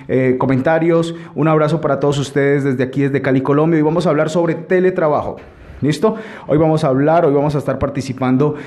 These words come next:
ah, eh, sobre este tema tan fascinante. Ayer recibí muchos comentarios, recibí correos electrónicos en las redes sociales, personas que me escribieron que se iban a conectar a través del, del Instagram Live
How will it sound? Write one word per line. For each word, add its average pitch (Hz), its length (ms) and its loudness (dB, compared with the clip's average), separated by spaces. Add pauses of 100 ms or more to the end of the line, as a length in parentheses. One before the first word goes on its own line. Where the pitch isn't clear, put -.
(160)
ah, 123 280 0
eh, 123 380 2
sobre 135 220 0
este 135 160 -2
tema 160 560 0
tan 135 160 0
fascinante. 135 680 0 (520)
Ayer 127 260 -2
recibí 135 400 2
muchos 165 380 0
comentarios, 143 720 0 (340)
recibí 127 360 2
correos 139 440 0
electrónicos 135 760 0
en 113 100 2
las 104 100 0
redes 120 200 2
sociales, 127 520 0 (400)
personas 139 360 0
que 156 120 0
me 139 100 4
escribieron 127 380 0
que 135 100 -2
se 120 120 -2
iban 131 160 4
a 135 100 -2
conectar 143 720 0
a 127 140 -2
través 117 360 -2
del, 110 540 0 (200)
del 117 240 0
Instagram 160 480 0
Live 135 260 0